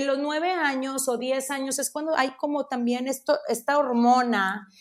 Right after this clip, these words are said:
que está llegando en las niñas en que están como más, este, ponchaditas, no sé, y ya le estás diciendo al niño que te tienes que cenar lechuga con pollo.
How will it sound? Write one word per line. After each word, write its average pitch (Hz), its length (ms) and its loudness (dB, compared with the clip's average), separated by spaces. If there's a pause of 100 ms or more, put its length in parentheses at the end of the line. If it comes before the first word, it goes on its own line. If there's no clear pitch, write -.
(200)
que 247 80 4
está 247 220 4
llegando 285 440 6
en 294 80 2
las 262 140 6
niñas 233 500 2
en 202 140 -4
que 208 60 0
están 220 340 -2
como 220 360 4
más, 208 680 2 (260)
este, 202 840 0 (100)
ponchaditas, 240 1000 2
no 240 120 -4
sé, 254 160 2
y 262 220 2
ya 277 100 4
le 302 80 2
estás 320 220 0
diciendo 302 320 0
al 294 80 -2
niño 269 280 -4
que 339 100 0
te - 200 -6 (280)
tienes 285 340 0
que 302 200 -4
cenar 277 380 -2
lechuga 277 480 -2
con 262 220 -4
pollo. 277 400 4